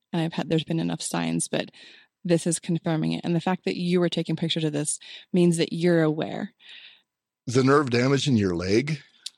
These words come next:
Speaker 2: What has to happen for you to have nerve damage in your
Speaker 1: <sighs>
Speaker 2: leg?
Speaker 1: Wh-,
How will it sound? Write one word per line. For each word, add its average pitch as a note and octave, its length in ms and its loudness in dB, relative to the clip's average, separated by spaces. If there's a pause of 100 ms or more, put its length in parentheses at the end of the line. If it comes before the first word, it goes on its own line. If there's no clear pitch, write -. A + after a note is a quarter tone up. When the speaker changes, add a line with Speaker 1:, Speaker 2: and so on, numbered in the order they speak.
(960)
Speaker 2:
What A2 320 2
has C3 240 2
to A2 80 -2
happen G2 420 -2
for G2+ 160 -2
you G#2+ 160 4
to F#2 60 -2
have G2+ 260 2 (200)
nerve F2 480 -2
damage F#2+ 540 -2
in - 80 0
your F#3+ 120 -4
Speaker 1:
<sighs> F3+ 40 -8
Speaker 2:
leg? G3 260 -6
Speaker 1:
Wh-, G#3+ 140 2